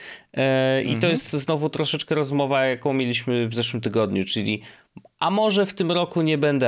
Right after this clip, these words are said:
Speaker 1: iPhone'a kupował nowego, tylko bym sobie kupił MacBooka, e, właśnie Aira.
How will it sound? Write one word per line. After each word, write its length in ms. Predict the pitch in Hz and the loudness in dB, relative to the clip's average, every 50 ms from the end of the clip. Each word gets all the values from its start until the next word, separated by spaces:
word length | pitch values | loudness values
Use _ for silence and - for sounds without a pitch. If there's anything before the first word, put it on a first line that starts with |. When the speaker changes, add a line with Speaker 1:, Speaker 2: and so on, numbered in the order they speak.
| 107 98 98 | 2 2 0
Speaker 1:
iPhone'a 360 | - - 104 107 113 123 127 | 0 -2 -2 0 0 -2 -2
kupował 420 | 123 - 120 117 135 123 123 127 123 | -4 -6 -2 -2 -2 0 0 0 0
nowego, 580 | 123 120 117 120 123 120 110 120 120 117 120 | 0 0 0 0 0 0 2 2 2 2 0
tylko 340 | 120 117 135 113 104 113 113 | 0 -2 -2 -2 0 0 0
bym 160 | 101 110 110 | 0 0 0
sobie 240 | 107 - 117 107 104 | 0 0 0 -2 -2
kupił 460 | - - 107 - 113 107 104 104 - - | -2 -4 -2 -2 0 0 0 0 -2 -4
MacBooka, 720 | - 104 104 98 - 107 104 101 - 110 101 98 - - - - | -4 -4 -4 -4 -2 -4 -4 -2 -2 -2 0 0 -2 -4 -8 -10
e, 320 | - - 107 - - - 101 | -6 -4 -4 -2 -2 -4 -2
właśnie 440 | 98 107 101 - - 104 98 98 - - - | -2 -2 -2 0 -2 0 -2 -2 -2 -2 -2
Aira. 400 | 107 104 104 101 101 98 107 | 0 0 2 2 0 0 -2